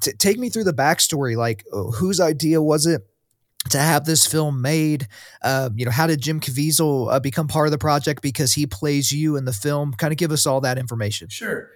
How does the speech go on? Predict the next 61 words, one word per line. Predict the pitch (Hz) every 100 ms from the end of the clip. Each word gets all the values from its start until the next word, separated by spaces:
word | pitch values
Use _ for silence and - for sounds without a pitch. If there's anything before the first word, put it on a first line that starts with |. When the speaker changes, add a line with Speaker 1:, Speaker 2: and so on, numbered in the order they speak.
| - _ -
Speaker 2:
So | 208
after | 196 226 262
that | 220
operation | 202 196 190 185 185
went | 175 165
down, | 156 151
the | 160
big | 143 175 170
hit | - - 170 - - _ _
that | 156
you'll | 160
see | 156 -
in | 165
the | 156
film | 151 156 156 156
on | 147 147
the |
island, | 143 151 151 139 156 - _ _ _ _ _ _
I'll | 147
just | 147
leave | 156
it | 151
at | 139
that. | 151 151
I |
don't | 151
wanna | 156 147
s-, | - - -
spoiler | - - 165 160 139 131
alert | 151 147 151
anything. | 139 139 -
Speaker 1:
Right. | 143 143
There, | 185
there | 175 202
are | 208
some | 202 208
spoilers | - 202 196 180 170
here, | 180 170
guys, | 165 160 160
that | 165 147 131
you | 139
have | 143 170
to | 180
see | 180
the | 165
film | 160 170 156
to | 143
get, | - 156
so | 143
we're | 147
not | 147 139
gonna | 151
be | 143
getting | 151 147
into | 143 143 151
all | 120 131
those | 127 110
details, | 120 113 135 117
but | 113 110
go | 135
ahead. | 127 98